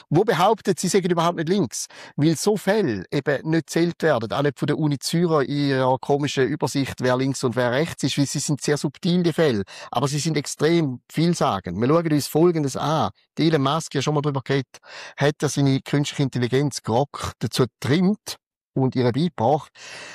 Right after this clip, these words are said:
äh, Bilder anzupassen auf einfache Befehle. Und dann haben auf X ganz viele Leute irgendwie, ähm, prominente Frauen oder ihre Nachbarin haben ein Bild aufgeladen und haben die ausgezogen, in ein Bikini gesteckt und so weiter.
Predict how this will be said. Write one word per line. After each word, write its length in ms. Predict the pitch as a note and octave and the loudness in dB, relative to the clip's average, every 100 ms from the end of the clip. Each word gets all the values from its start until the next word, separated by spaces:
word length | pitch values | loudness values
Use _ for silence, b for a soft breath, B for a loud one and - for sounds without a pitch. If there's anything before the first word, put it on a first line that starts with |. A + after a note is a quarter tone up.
| B | B
äh, 200 | - - B2 | -8 -6 0
Bilder 440 | D3+ F3+ D3 G2+ - | 2 2 2 0 -2
anzupassen 720 | A2 B2 - A#2 F#2+ - G#2+ | 0 0 0 -2 -2 -4 -4
auf 100 | G#2+ | 0
einfache 460 | A2 A#2 A2+ - A2+ | 0 0 -2 -2 -4
Befehle. 420 | G#2+ A#2 A#2 G2 | -2 0 0 0
Und 140 | G#2 | -2
dann 120 | A#2+ | 0
haben 200 | A#2+ B2 | 2 2
auf 480 | A#2+ - - - - | 0 -2 -10 -16 -6
X 380 | - C#3+ - - | 0 0 -2 -4
ganz 240 | B2+ C3 - | -2 -2 -2
viele 240 | C3 B2 | 0 0
Leute 220 | C3 - | 0 -2
irgendwie, 400 | B2+ A#2+ B2 A#2 | -2 0 0 2
ähm, 760 | A#2+ A#2+ A#2 - A#2+ A#2 A#2 A2+ | 2 2 0 0 -2 0 0 -2
prominente 480 | - A#2 A#2+ B2+ B2+ | 0 0 2 0 -2
Frauen 340 | A2+ B2 C#3+ C#3 | 0 2 4 2
oder 140 | B2+ | 2
ihre 160 | A#2+ A#2 | 2 4
Nachbarin 760 | B2+ C3 C#3+ C3+ C3 C3 B2+ | 2 0 0 0 2 0 -2
haben 100 | F2+ | -2
ein 180 | A2+ A2+ | -2 -2
Bild 280 | A2 D3 D3 | 0 0 0
aufgeladen 460 | C#3 C#3+ C3 C3 | -2 0 0 0
und 40 | A#2 | 0
haben 140 | A#2 | 0
die 140 | A#2+ | 0
ausgezogen, 540 | A#2 C#3+ - C3+ A2+ A2+ | -2 -2 0 0 0 0
in 80 | A#2 | -2
ein 40 | |
Bikini 400 | A2+ - C3 C3+ | -4 -2 0 0
gesteckt 380 | - A#2+ A2+ - | 0 -2 -2 -2
und 180 | D3 - | -2 0
so 100 | A#2+ | 0
weiter. 280 | B2+ C#3 | 0 -2